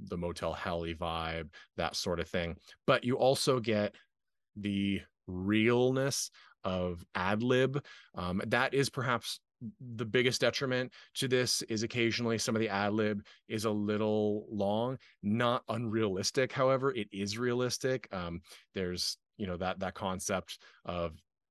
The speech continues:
we don't really talk to each other. We wait till the other person's finished and then speak our piece and go back and forth in that manner. Um, it's r-, compelling in that it's realistic. It's not necessarily compelling in, uh,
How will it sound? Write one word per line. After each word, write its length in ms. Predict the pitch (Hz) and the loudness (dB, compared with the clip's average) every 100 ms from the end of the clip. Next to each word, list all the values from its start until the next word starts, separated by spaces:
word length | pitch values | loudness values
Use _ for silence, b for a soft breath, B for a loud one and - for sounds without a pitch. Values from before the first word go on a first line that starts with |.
| _ - | _ -14
we 200 | 104 110 | -8 -4
don't 140 | 107 | -2
really 180 | 101 98 | -2 -4
talk 260 | - 90 - | -2 -2 -2
to 140 | 107 | -6
each 160 | 101 - | -4 -2
other. 280 | 104 110 98 | 0 0 -2
We 120 | 90 | -2
wait 160 | 95 | -4
till 100 | - | -4
the 60 | 98 | -4
other 100 | 90 | -4
person's 340 | 104 87 92 | -6 -8 -8
finished 400 | - 90 92 87 | -6 -6 -6 -6
and 80 | 95 | -6
then 80 | 87 | -6
speak 280 | - 92 87 | -6 -8 -4
our 120 | 85 | -6
piece 400 | - 95 95 - - | -4 -4 -4 -6 -6
and 220 | 82 82 | -8 -6
go 100 | 92 | -6
back 240 | 87 87 90 | -4 -4 -6
and 100 | 82 | -8
forth 260 | 82 78 | -6 -6
in 60 | 95 | -6
that 160 | 87 | -6
manner. 340 | 92 92 95 101 B B - | -4 -4 -4 -6 B B -8
Um, 240 | 82 82 B B - | -8 -8 B B -2
it's 340 | 110 101 - b b _ - | 0 0 -2 b b _ -12
r-, 180 | 92 - | -12 -8
compelling 480 | - 123 131 123 127 | -4 -2 2 2 2
in 80 | 120 | 2
that 100 | 104 | 0
it's 140 | 95 | -2
realistic. 600 | 110 101 107 - 143 139 _ | -2 0 0 2 0 0 _
It's 140 | 110 104 | -6 -2
not 180 | 117 | -2
necessarily 400 | 107 - 113 107 | 0 0 0 0
compelling 580 | 104 98 - 104 101 101 | -2 -6 -2 0 0 -2
in, 380 | 104 92 92 87 B B B - | -4 -4 -4 -6 B B B -12
uh, 420 | 87 80 78 - | -10 -8 -8 -12